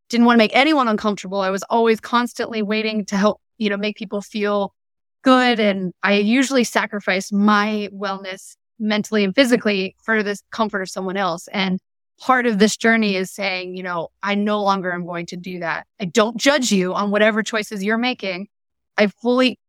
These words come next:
like, accept you as you. But in doing that, I'm also gonna honor me and take this path for myself,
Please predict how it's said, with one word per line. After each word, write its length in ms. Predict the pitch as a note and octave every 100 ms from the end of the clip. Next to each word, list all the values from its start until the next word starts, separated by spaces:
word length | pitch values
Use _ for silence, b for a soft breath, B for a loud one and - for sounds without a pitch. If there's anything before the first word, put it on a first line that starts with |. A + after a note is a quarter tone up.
| _ -
like, 200 | G#3+ G#3
accept 460 | G#3+ - B3+ A#3 -
you 180 | B3+ A#3
as 200 | G3+ A3+
you. 400 | C#4 G#3+ E3+ D3+ _ _ _ _
But 180 | F#3+ G#3+
in 220 | A3 A3+
doing 300 | G#3 C4+ B3 A3
that, 140 | G3+
I'm 120 | G3
also 320 | F#3 G3 -
gonna 340 | F#3+ G3 F#3 F3
honor 320 | G3+ F#3+ F3 F3
me 500 | G3+ G#3 F#3 F3 -
and 440 | F#3 F3 E3+ E3+ - _ _ _ _ _ _
take 240 | - G3+ -
this 180 | G3+
path 380 | - G3+ F3+ E3+
for 180 | - F#3
myself, 680 | E3 E3 - G#3 F3+ E3